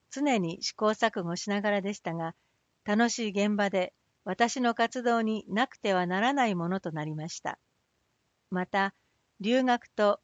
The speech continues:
英会話講師の経験から、七月と十月には金浦小学校より道徳の講師としてお招きいただき、金浦幼稚園では出張英語レッスンをして、たくさんの出会いに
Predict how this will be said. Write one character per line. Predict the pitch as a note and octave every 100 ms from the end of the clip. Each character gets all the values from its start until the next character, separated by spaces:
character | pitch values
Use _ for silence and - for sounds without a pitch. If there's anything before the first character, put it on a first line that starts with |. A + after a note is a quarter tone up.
| -
英 | A3 C4
会 | B3+ C4+
話 | C4 B3+
講 | C4 B3
師 | -
の | F3+
経 | F3 G3 G3
験 | F#3+ F#3
か | F3+
ら、 | F3+ F#3 _ _ _ _
七 | - - B3+
月 | A#3+ A#3 -
と | - F3+ - F3+
十 | G#3+ B3
月 | B3 - G3+
に | F#3
は | E3+ E3 _ _ _ _
金 | - A3 C4
浦 | C4 B3+
小 | C4+ A#3+
学 | A#3+ A#3+
校 | - G3
よ | F3+ F3+
り | E3+ F3 _ _ _ -
道 | G3 C#4+ D#4
徳 | A#3 F#3
の | E3+
講 | - A3
師 | A3 -
と | E3+
し | -
て | - D#3+ -
お |
招 | F3 F#3+ F#3 F3+
き | F3
い |
た | F3+ F3
だ | F3
き、 | - - - _ _ _ _ _ _
金 | - A3+ C4
浦 | C4+ B3
幼 | B3+ B3+
稚 | - B3
園 | G#3 F#3+
で | F3
は | F3 F3+ _ _ _ -
出 | - F#3+
張 | - D4 C#4
英 | C4+ C#4
語 | C4+
レ | C4
ッ |
ス | B3+ -
ン | G3
を | F3
し | F#3+ -
て、 | F3 - _ _ _ -
た | F3+
く | -
さ | C#4 D4
ん |
の | B3 G3
出 | F#3+
会 | G#3+
い |
に | A3